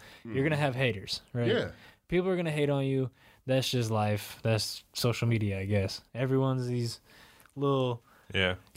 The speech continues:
Speaker 1: keyboard warriors.
Speaker 3: Dude, Facebook is savage, man. All
Speaker 1: So,
Speaker 3: those
Speaker 1: dude.
Speaker 3: moms on Facebook.
Speaker 1: Oh, yeah.
Speaker 3: Dude.
Speaker 1: They go at it.
Speaker 2: My, my biggest thing, and this is my biggest thing with social media and just, like,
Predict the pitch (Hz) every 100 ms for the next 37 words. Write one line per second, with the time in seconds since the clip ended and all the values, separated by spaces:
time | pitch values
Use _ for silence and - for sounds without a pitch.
0 | - - - 190 160 160 147 147 151 151
1 | 147 151 - - - - 95 92 - 113
2 | - 98 80 - - 87 87 85 - 82
3 | 82 82 87 95 107 98 92 85 90 101
4 | 92 82 85 90 - 110 107 - _ _
5 | _ - - 101 95 95 - - 85 73
6 | - - 123 117 104 113 107 - - -
7 | - 123 135 - 120 139 113 104 98 -
8 | 98 95 95 - 110 170 196 123 104 107
9 | 107 98 87 78 87 82 87 85 82 76
10 | 82 85 - 71